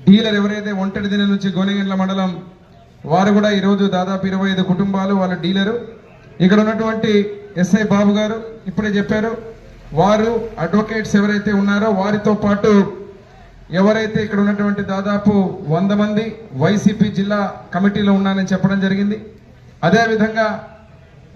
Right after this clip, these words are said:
రవితేజ పదవి లేకపోయినా వైసీపీకి పూర్తిగా సపోర్ట్ చేసి గతంలో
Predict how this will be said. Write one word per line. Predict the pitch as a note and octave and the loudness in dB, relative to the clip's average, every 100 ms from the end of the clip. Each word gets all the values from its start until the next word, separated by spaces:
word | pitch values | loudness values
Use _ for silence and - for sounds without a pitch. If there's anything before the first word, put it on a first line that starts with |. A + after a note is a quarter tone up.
| C#3 | -4
రవితేజ | F3+ A#3 G3 G#3 F3 - - - - - - - - - - - - - E3+ | -2 0 0 0 0 -4 -14 -20 -20 -20 -20 -20 -20 -20 -20 -20 -20 -4 0
పదవి | F#3+ A#3+ A#3+ A3+ | 4 6 4 2
లేకపోయినా | A3 A3 F3 A3+ G3+ | -6 -4 -4 -4 -4
వైసీపీకి | G#3 - - - G#3 - | -4 -6 -6 -6 -6 -2
పూర్తిగా | G#3+ G3+ G#3+ G#3+ G3 | -2 -2 -6 -4 -4
సపోర్ట్ | F#3 G3+ G3+ | -2 -2 0
చేసి | G3+ F#3+ G#3 F#3 F3 - - - - | -2 0 0 -2 -6 -14 -20 -14 -6
గతంలో | F3+ A3+ A3 | -2 -2 -2